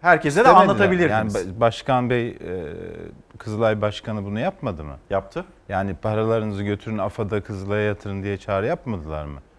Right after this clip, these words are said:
Speaker 2: Destek olmak istiyorsa.
Speaker 1: Evet.
Speaker 2: Şimdi o sekiz milyon devletin vergi kasasına konulmayıp Kızılay'a verilseydi ve Kızılay da bunu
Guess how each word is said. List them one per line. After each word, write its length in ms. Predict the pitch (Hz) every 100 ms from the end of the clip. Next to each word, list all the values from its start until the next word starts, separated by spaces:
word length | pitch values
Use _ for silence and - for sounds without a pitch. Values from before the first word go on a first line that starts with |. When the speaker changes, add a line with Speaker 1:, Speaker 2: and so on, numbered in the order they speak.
| _
Speaker 2:
Destek 380 | 95 - 92 92
olmak 280 | 85 80 -
istiyorsa. 420 | - 104 - 69
Speaker 1:
Evet. 80 | - - - -
Speaker 2:
Şimdi 380 | - 151 151 107 - - -
o 120 | 127
sekiz 420 | 127 139 - 196 175
milyon 500 | 143 120 107 90 -
devletin 720 | 117 120 123 131 147 139 92
vergi 340 | 107 110 110 151
kasasına 760 | 139 120 123 - 107 101 90 - _ _ _
konulmayıp 680 | - 120 139 123 113 104 85 - - _ _ -
Kızılay'a 520 | 113 123 135 120 110
verilseydi 560 | 113 113 - 131 104
ve 100 | 101
Kızılay 500 | 95 123 123 135 107
da 120 | 104 101
bunu 280 | 120 107